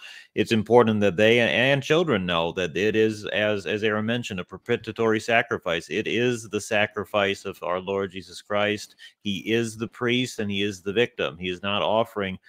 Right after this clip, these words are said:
bread and wine. He is offering himself to his heavenly Father, you know, and, and, um, you know, for, for us and for our salvation. And the unfortunate thing is there are so many modern errors, um, and, and it really goes to the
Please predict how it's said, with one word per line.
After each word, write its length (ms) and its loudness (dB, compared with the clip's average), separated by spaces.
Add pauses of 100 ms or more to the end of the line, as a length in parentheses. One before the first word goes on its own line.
(200)
bread 340 2
and 120 -4
wine. 280 -4
He 100 -6
is 120 -4
offering 360 -4
himself 480 -2
to 80 -14
his 140 -10
heavenly 320 -8
Father, 440 -2
you 120 -10
know, 300 -6
and, 180 -14 (120)
and, 300 -10
um, 380 -8 (640)
you 80 -8
know, 200 -6
for, 200 -14
for 200 -2
us 340 4
and 100 -18
for 120 -2
our 120 2
salvation. 760 -4 (460)
And 180 4
the 60 4
unfortunate 800 4
thing 260 2
is 340 -2 (440)
there 260 8
are 240 8
so 240 0
many 240 -4
modern 460 -2
errors, 440 -6
um, 500 -4
and, 220 -6
and 200 -4
it 100 -4
really 220 0
goes 460 2
to 200 0
the 240 -2